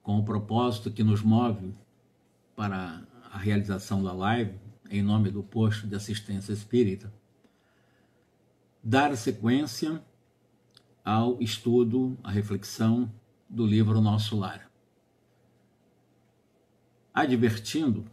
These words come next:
a princípio, que há muitos que questionam bastante esta obra e outras obras do André Luiz,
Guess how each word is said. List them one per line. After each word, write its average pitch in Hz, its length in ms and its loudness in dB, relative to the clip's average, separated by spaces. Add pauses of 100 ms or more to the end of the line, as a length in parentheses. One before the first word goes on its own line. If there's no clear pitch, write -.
(800)
a 98 240 -6
princípio, 107 800 -4 (1800)
que 143 100 2
há 151 220 2
muitos 131 760 0 (400)
que 123 760 2 (2000)
questionam 165 680 4
bastante 110 540 -2
esta 101 240 -2
obra 110 420 0
e 92 100 0
outras 104 460 0
obras 104 380 -2
do 98 120 -6
André 95 240 -4
Luiz, 113 560 0